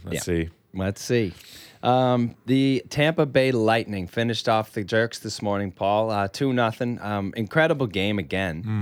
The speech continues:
Speaker 1: Mm.
Speaker 2: Back and forth. Lots of
Speaker 1: Mm-hmm.
Speaker 2: scoring chances both ways.
Speaker 1: Yeah.
Speaker 2: The story of the game.
Speaker 1: Vasilevskiy.
Speaker 2: Yeah, gotta be.
Speaker 1: Uh, the guy is a beast.
Speaker 2: Yeah.
Speaker 1: I mean, that, that's the only thing. If the Bruins do get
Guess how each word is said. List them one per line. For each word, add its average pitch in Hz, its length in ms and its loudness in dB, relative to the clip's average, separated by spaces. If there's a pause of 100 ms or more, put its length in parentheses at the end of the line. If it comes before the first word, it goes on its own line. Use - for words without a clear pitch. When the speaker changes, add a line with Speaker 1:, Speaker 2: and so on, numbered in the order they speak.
(200)
Speaker 1:
Mm. - 40 -20
Speaker 2:
Back 131 260 2
and 120 140 -4
forth. 104 320 0
Lots 110 220 2
of 113 60 -2
Speaker 1:
Mm-hmm. 110 60 -6
Speaker 2:
scoring 113 260 -2
chances 104 380 -6
both 104 320 -2
ways. 95 400 -4 (500)
Speaker 1:
Yeah. 90 100 -2
Speaker 2:
The 120 60 0
story 135 420 2
of 117 60 -4
the 117 60 -2
game. 95 460 -2 (180)
Speaker 1:
Vasilevskiy. 76 680 -6
Speaker 2:
Yeah, 67 260 -10
gotta 87 300 -4
be. 73 100 -10
Speaker 1:
Uh, - 220 -12 (160)
the - 100 -18
guy 98 240 2
is 78 140 0
a 73 80 -6 (220)
beast. - 480 -10 (220)
Speaker 2:
Yeah. 67 180 -12 (340)
Speaker 1:
I 95 80 -4
mean, 95 240 2
that, 113 240 4
that's 110 160 2
the 113 80 4
only 95 120 2
thing. 82 140 -4
If 76 100 -6
the 82 60 -12
Bruins 110 320 2
do 95 160 0
get 87 220 2